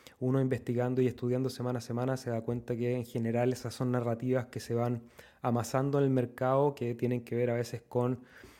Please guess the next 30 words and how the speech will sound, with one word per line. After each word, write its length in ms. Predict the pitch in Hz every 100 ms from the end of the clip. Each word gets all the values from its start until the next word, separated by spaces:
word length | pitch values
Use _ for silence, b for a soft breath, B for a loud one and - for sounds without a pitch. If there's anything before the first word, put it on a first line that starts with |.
| B B
el, 440 | - 113 110 110 110
la 140 | 131
dinámica 500 | 117 123 143 135 135
que 100 | 123
tienen 460 | 123 127 127 127 127 _ -
los 400 | 117 113 110 -
capitales 520 | 117 117 135 131 123
de 80 | 127
moverse. 520 | 151 175 - 185 180 -
Muchas 320 | 117 - 110
veces 240 | 117 113
cuando 300 | - 113 117
no 120 | 123
entra 220 | 127 127 123
capital 380 | 117 117 127
a 40 | 127
un 80 | 120
proyecto, 400 | 123 127 127 123
en 40 |
este 180 | 117 120
caso 220 | 123 120
de 40 |
Cardano, 400 | 117 113 117 127
que 100 | 120
se 120 | 113 117
ha 80 |
hecho 160 | 117 117
esperar 320 | 117 117 120
un 140 | 117 117
poco, 380 | 123 143 143